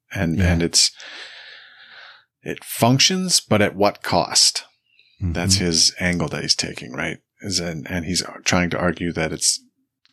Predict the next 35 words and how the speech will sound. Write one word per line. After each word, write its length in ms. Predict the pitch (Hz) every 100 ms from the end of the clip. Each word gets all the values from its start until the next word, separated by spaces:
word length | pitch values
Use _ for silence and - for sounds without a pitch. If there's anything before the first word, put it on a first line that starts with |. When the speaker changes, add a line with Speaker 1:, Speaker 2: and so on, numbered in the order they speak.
| -
Speaker 1:
coming 240 | 110 101
across 380 | 90 - 92 80
at 200 | 64 -
too 240 | - 123 104
high 220 | 98 95
of 180 | 85 90
a 60 |
price 440 | - - 80 - -
that 120 | 67
we're 100 | 76
paying. 400 | - 67 - - -
And 360 | 82 80 - - _
what 260 | - 135 -
we're 100 | -
seeing 760 | - - 180 123 80 82 113 - _ -
in 100 | 87
society 480 | 90 - 82 76 78
nowadays 640 | 82 71 67 69 80 - _ _ -
is 600 | - 120 69 58 - -
the 120 | -
price 280 | - 85 87
that 120 | -
we've 260 | 69 78 -
paid, 480 | - 87 60 - - _ _ _ - - - - _ -
right? 200 | 85 85
And 120 | 87
this 100 | 95
Speaker 2:
Mm-hmm. 80 | 107
Speaker 1:
dissatisfaction 880 | 90 - 95 90 - 95 90 87
we 80 | 85
have 240 | 80 87 82
with 120 | 87
the 80 | 82
patriarchy 920 | - 92 - 78 - - - - -
and, 280 | - - -